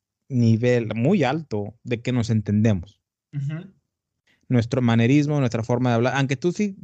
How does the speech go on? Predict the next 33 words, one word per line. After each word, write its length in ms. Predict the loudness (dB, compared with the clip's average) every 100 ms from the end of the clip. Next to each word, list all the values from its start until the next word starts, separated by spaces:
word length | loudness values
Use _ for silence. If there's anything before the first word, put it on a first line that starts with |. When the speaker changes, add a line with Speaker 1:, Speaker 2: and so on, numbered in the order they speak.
| -18 -18 -14 -4
Speaker 1:
tú 140 | 0
dices 220 | 2 0 -2
unas 200 | -2 -2
palabras 560 | -2 0 0 -2 -4
que 240 | -2 -2 2
yo 200 | 2 2
no 100 | 0
uso, 480 | -2 -4 -8 -10 -12 _ _ _ _ _
Speaker 2:
Ajá. 320 | -14 -10 -10 -2
Speaker 1:
pero 240 | -2 -2
te 120 | -4 -6
las 160 | -6
entiendo. 560 | -10 -8 -6 -6 -10 -14 _ _ -4
Speaker 2:
Así 320 | -2 2 0
es. 260 | 0 -6 -12
Speaker 1:
Y 60 |
su-, 140 | -12 -14 _
Speaker 2:
Así 160 | -14 -6
Speaker 1:
y 40 |
Speaker 2:
es. 80 | -4
Speaker 1:
supongo 460 | -4 -4 -4 -4 -6
que 100 | -4
yo 100 | -4
también, 280 | -4 -4 -6
eh, 120 | -8 -10
ah, 200 | -6 -6 -6
digo 300 | -2 0 0
unas 200 | -2 -2
palabras 480 | -2 0 0 -4 -6
que 120 | -8
tú 180 | -2 0
no 120 | 4
usas, 460 | 4 2 0 -6